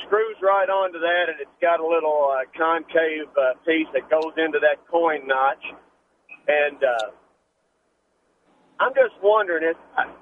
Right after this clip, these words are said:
is that scope with, with that turret like there, do you think that it is, is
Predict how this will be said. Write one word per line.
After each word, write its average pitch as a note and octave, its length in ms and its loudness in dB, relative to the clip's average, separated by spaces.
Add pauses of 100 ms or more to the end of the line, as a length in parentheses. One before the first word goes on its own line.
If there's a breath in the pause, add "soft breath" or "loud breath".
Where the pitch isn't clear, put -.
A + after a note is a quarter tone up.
(1080)
is F#3 120 2
that D4 180 2 (140)
scope A3 320 0
with, G3 160 0 (140)
with A3+ 220 -2
that B3+ 260 -4
turret G#3 280 2
like F3 280 0
there, F#3 180 0
do E3 80 -12
you G#3+ 240 -10
think G#3+ 280 -2
that D#3 140 0
it F#3 180 0
is, D3 180 0 (1800)
is E3+ 120 0